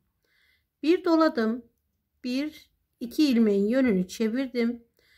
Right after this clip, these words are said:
Bu yönünü çevirmiş olduğum iki ilmeği bu şekilde arkasından alarak düz örgü olarak kestim. Bakın modelimizi ilk baştan lastiğin üzerine bu şekilde kurduk arkadaşlar.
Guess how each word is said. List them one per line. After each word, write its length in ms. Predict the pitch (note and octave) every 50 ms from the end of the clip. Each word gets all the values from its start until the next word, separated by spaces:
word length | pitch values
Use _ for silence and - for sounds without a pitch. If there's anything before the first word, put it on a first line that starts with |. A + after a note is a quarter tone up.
| _ _ _ _ -
Bu 80 | D4
yönünü 360 | C4+ D4+ E4 F4 G4 G4 F#4
çevirmiş 520 | F#4+ - D#4+ D#4 D4 D4+ C#4+ D4 C#4+ - C#4+
olduğum 380 | B3+ A#3+ A3+ A#3+ A#3 A#3 A#3+
iki 260 | - B3 A#3 - C#4+ C4+
ilmeği 460 | B3+ A3+ G#3+ G3+ G3 G3 F#3+ F#3+ A3
bu 100 | C4+ B3+
şekilde 600 | - B3 G#3+ - - G#3 F#3 F#3 F#3 A#3+ C4 -
arkasından 760 | A#3 A#3+ A3+ A#3 A#3 - A3 G#3+ - G#3 G3 G3 F#3+ F#3+ -
alarak 480 | - A3+ A3 G#3 G#3+ B3 A#3 - -
düz 160 | A#3+ A3 G#3
örgü 260 | A3+ A3+ G#3+ G3+ - G3
olarak 320 | F#3+ G#3 A3+ A#3 A#3 -
kestim. 400 | - F#3+ F#3+ F#3 - - - - _ _ - - - - - - - _ _ _ _ _ _ _ _ _ _ _ _ _ _ _ _ _ _ _ _ _ _ _ _ _ _ _ _ _ _ _ _ _ _ _ _ _ _ _ _ _ _ _ _ _ _ - _ _
Bakın 220 | C4 B3+ - B3+
modelimizi 580 | A#3+ C4 D#4+ D#4+ G4 G4 F#4 F4+ F4 F4+ D#4+ G4
ilk 380 | F#4 D#4+ E4 F4 E4+ - - D4+
baştan 540 | C4+ C4+ - - - G#3+ A3 B3+ C#4+ C4+
lastiğin 400 | B3 B3 C4+ B3 - - D4+ C#4+
üzerine 400 | C#4 A#3 A3 A3+ G#3+ A3+ C#4+ C#4+
bu 80 | C#4+ C#4
şekilde 400 | - C4+ A#3 A#3+ A#3 G#3 A3 D4
kurduk 360 | D4 - B3 A#3+ A3+ A#3 G3+
arkadaşlar. 560 | G#3 G3+ F#3+ - G3 F#3+ F#3+ F#3+ - A#3 C#4